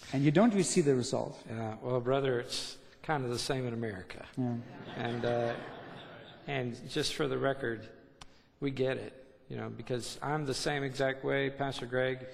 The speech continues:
Speaker 2: You know, there's, there's no great spiritual giants. We're just people who are broken and trying to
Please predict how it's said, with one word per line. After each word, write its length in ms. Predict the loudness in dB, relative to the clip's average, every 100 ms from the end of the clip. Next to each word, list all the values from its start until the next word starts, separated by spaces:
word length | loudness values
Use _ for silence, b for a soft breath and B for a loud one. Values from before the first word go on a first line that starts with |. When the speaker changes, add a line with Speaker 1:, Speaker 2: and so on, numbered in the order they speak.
| -10
Speaker 2:
You 100 | -8
know, 280 | -4 -6 -8 -12 -10
there's, 300 | -6 -6 -6
there's 300 | -4 -2 -2
no 240 | 0 2 0 B B B B
great 320 | 0 2 2
spiritual 560 | -2 -2 2 2 2 -2
giants. 540 | 0 0 0 -2 -6 -6
We're 120 | -4
just 260 | -2 -4 -4
people 380 | -6 -4 -4 -4 -10 B B B B
who 120 | 0
are 80 | 0
broken 380 | 2 0 0 -2
and 140 | -2
trying 280 | -4 -4 -2
to 160 | -2